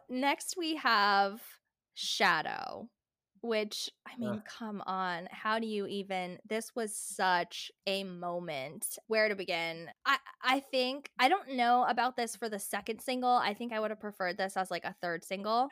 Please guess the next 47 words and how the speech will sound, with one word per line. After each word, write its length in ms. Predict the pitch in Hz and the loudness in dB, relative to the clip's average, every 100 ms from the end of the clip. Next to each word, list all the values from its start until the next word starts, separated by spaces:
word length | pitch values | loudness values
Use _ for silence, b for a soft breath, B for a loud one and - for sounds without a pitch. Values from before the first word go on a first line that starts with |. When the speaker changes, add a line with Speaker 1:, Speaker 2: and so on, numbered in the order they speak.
| - | -4
Speaker 2:
Yeah, 300 | 165 151 113 | 2 4 4
sorry. 240 | 117 135 110 | 0 2 2
I 20 | |
have 120 | 110 | 0
so 180 | - 139 | 0 0
many 160 | 131 | 0
thoughts 380 | 117 - 117 - | -4 -6 -8 -8
about 220 | - 123 | -8 -6
this 160 | - 123 | -2 -2
song. 220 | 127 113 | 0 0
I'm 120 | 104 | -2
just 260 | 104 - - | -8 -6 -4
like, 220 | 104 101 - | -2 -4 -4
what 100 | 101 | -4
do 40 | |
I 160 | 95 92 220 | -4 -8 0
Speaker 1:
Go, 480 | 240 330 466 190 - | 6 6 6 4 2
go, 280 | 254 277 175 | 4 4 2
Speaker 2:
Mm. 40 | |
Speaker 1:
go. 340 | 214 247 170 202 _ - | 0 0 0 -8 _ -2
Speaker 2:
I, 100 | 165 | 0
I 80 | 160 | 0
think 200 | 156 160 | -2 -6
it 60 | 156 | -2
wasn't 260 | 135 127 | -2 -2
a 60 | 117 | -4
very, 320 | 117 117 117 _ - | -2 0 -2 _ 2
it 120 | 143 | 4
was 180 | 143 135 | 4 2
a 40 | |
very 320 | 127 143 151 143 | 0 0 0 -2
obvious 440 | 127 120 131 123 | -4 0 -2 -2
choice 320 | - 123 120 | 0 0 0
of 80 | 117 | -4
a 60 | 117 | -4
single 320 | - 120 113 | -2 -2 0
because 420 | 107 - 113 107 | -2 -4 -2 -2
of 100 | 104 | -2
the 80 | 101 | -6
storyline 760 | - - 101 104 107 117 120 131 | -12 -8 -4 -2 0 -2 -2 -6
and 180 | 117 117 | -4 -4
because 580 | 107 104 - 110 107 - | -4 -8 -6 -4 -4 -6
of 280 | - 107 98 | -8 -8 -8
the 80 | 104 | -10
background 960 | 95 104 104 _ _ 107 104 110 123 - - | -6 -8 -8 _ _ -4 -2 -4 -6 -12 -6
of 140 | 117 | -4
it. 180 | 151 | -4